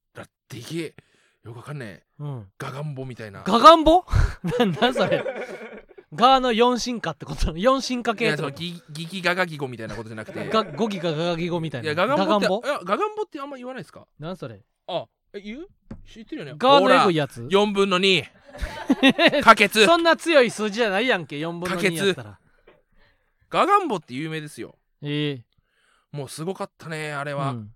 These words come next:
Speaker 1: でかすぎて、拍手しちゃった。
Speaker 2: ガガンボ？
Speaker 1: うん。
Speaker 2: 拍手、拍手した。
Speaker 1: うん、でかい。君はでかい。
Speaker 2: <laughs> 私のようだって。
Speaker 1: うん。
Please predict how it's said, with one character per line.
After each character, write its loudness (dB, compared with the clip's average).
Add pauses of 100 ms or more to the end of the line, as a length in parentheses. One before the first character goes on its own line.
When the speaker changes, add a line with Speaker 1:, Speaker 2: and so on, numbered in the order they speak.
(1040)
Speaker 1:
で -8
か -6
す -6
ぎ -10
て、 -16 (420)
拍 -6
手 -2
し -2
ち 2
ゃ 8
っ 4
た。 -2
Speaker 2:
ガ 0
ガ 2
ン -16
ボ？ -
Speaker 1:
う -14
ん。 -8
Speaker 2:
拍 2
手、 -8 (340)
拍 2
手 -4
し -8
た。 -4 (240)
Speaker 1:
う -10
ん、 -20
で -14
か -10 (180)
い。 -6 (200)
君 -4
は 4
で 0
か 6
い。 -4 (480)
Speaker 2:
<laughs> -10
私 4
の 0
よ 8
う 8
だ 2
っ -2
て。 -10
Speaker 1:
う -10
ん。 -10